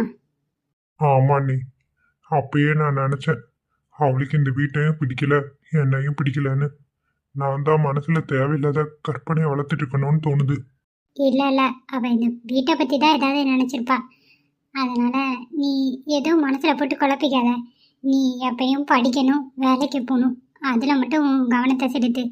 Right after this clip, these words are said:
Speaker 2: சரியா தினேஷ்?
Speaker 1: ஆ, சரிங்க அண்ணி.
Speaker 2: நீ ஒரு நல்ல இடத்துக்கு மேல மேல போனீன்னா கண்டிப்பா உன்னை அந்த பொண்ணு புரிஞ்சுக்குவா.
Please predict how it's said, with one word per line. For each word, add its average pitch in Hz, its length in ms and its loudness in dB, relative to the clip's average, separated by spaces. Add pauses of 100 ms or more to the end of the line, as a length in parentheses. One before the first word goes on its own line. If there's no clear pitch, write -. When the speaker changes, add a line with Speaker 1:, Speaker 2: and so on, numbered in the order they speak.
(520)
Speaker 2:
சரியா 269 280 0
தினேஷ்? 254 420 0 (1080)
Speaker 1:
ஆ, 131 80 0 (280)
சரிங்க 143 440 2
அண்ணி. 131 200 4 (500)
Speaker 2:
நீ 262 100 0 (100)
ஒரு 240 220 2
நல்ல 254 240 0 (100)
இடத்துக்கு 262 420 -2
மேல 254 280 0
மேல 254 240 -2
போனீன்னா 247 420 -4 (520)
கண்டிப்பா 233 420 0
உன்னை 269 180 4
அந்த 240 160 4
பொண்ணு 254 260 2
புரிஞ்சுக்குவா. 247 540 -2